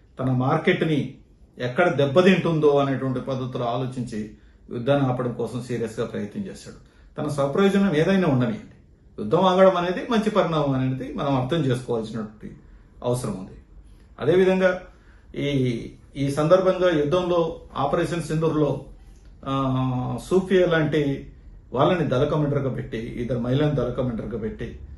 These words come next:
ఒక లింగ సమానత్వాన్ని సైన్యంలో కూడా తీసుకురావడం కోసం ప్రయత్నం భారత ప్రభుత్వం చేయడం మంచి పరిణామం. అదేవిధంగా ఆ సైన్యంలో, ఆ,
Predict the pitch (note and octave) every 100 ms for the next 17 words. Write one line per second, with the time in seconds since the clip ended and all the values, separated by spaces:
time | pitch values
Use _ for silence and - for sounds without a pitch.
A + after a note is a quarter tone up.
0 | - - - A2 A2 - A#2 G#2+ A2 G#2
1 | G#2+ B2+ F3 G3+ F#3+ F3+ D#3 D#3+ F3 E3
2 | F3 E3 D#3+ D3+ D3 C#3+ C#3+ D#3 D3+ D3+
3 | D3 C3+ C3 - C3 B2+ B2+ A2+ A2+ A#2+
4 | G#2+ A#2 A2+ A#2 A2 G#2+ - - - -
5 | B2 B2 B2 A#2+ A#2 A2 G#2+ A#2 A#2+ A#2
6 | - A2+ G#2+ G#2 - - - - - -
7 | - A#2 D#3 F#3+ F#3+ F#3 F3 - - -
8 | - - - A#2 C3+ D3 F#3+ F#3 F#3 F#3+
9 | F#3 E3 D#3 - - - - - -